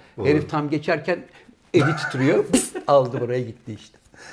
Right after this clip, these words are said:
Speaker 1: Evet abi Z kuşağı diyordun.
Speaker 2: E, sen anlatıyordun ben dinliyordum
Speaker 1: Ha,
Speaker 2: hocam
Speaker 1: tamam
Speaker 2: şimdi.
Speaker 1: yani Z kuşağı ile ilgili bilgimiz bu
Speaker 2: Dedi
Speaker 1: kadar.
Speaker 2: ki çabuk
Speaker 1: Tamam.
Speaker 2: sıkılıyor dedin çocuklar. Her
Speaker 1: Çabuk
Speaker 2: şeyi kolay
Speaker 1: sıkılıyor,
Speaker 2: elde
Speaker 1: evet.
Speaker 2: etmeye çalışıyorlar.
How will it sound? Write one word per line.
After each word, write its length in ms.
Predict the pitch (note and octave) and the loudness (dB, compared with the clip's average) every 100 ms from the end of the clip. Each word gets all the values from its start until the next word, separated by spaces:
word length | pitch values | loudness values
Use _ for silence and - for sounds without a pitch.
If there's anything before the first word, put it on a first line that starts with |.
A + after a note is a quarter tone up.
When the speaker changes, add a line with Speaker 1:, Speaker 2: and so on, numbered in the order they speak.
| - - - _ - - | -20 -20 -20 _ -14 2
Speaker 1:
Evet 240 | F3+ C#3 | 4 6
abi 180 | G2+ F#2 | 2 -2
Z 260 | A2 D#3+ E3 | 4 4 2
kuşağı 340 | - C3+ A2 | 2 4 4
diyordun. 260 | G#2 G#2 B2+ | 2 0 -2
Speaker 2:
E, 60 | - | -2
sen 200 | F#3 C4 | 0 2
anlatıyordun 560 | C4+ A3 G#3 G#3 A#3 | 4 4 4 0 2
ben 180 | A3+ G#3 | 2 2
dinliyordum 400 | G#3 A3 A#3+ E3+ | 0 0 2 4
Speaker 1:
Ha, 60 | F3 | 4
Speaker 2:
hocam 120 | E3 | 6
Speaker 1:
tamam 200 | F3+ A#3+ | 4 4
Speaker 2:
şimdi. 80 | D#3 | 6
Speaker 1:
yani 180 | D3 C3+ | 6 6
Z 200 | F3 A3+ | 4 4
kuşağı 280 | - G3+ G3 | 2 0 6
ile 140 | F#3 | 6
ilgili 280 | F3 F#3+ F#3+ | 4 0 -4
bilgimiz 300 | F#3 G3 G3+ | -4 -4 2
bu 40 | |
Speaker 2:
Dedi 100 | B3+ | 4
Speaker 1:
kadar. 120 | D#4 B3+ | 6 4
Speaker 2:
ki 100 | - | 4
çabuk 180 | C4 | 4
Speaker 1:
Tamam. 120 | C4 G3+ | 4 4
Speaker 2:
sıkılıyor 440 | B3+ A3 F#3 E3 | 4 6 6 6
dedin 220 | D3+ C3+ | 6 2
çocuklar. 460 | B2+ C3+ B2+ C#3 F3 | 0 -2 0 2 8
Her 60 | |
Speaker 1:
Çabuk 120 | A#3+ - | 8 8
Speaker 2:
şeyi 160 | A#3+ | 2
kolay 280 | A3 A3 A#3 | 6 8 12
Speaker 1:
sıkılıyor, 160 | A3 F#3 | 10 10
Speaker 2:
elde 80 | D#3+ | 4
Speaker 1:
evet. 80 | F#2 | 4
Speaker 2:
etmeye 240 | C3 B2 | 0 0
çalışıyorlar. 720 | C3+ A#2 A#2+ B2 D#3 A#3 G3 | 0 -2 0 2 4 4 2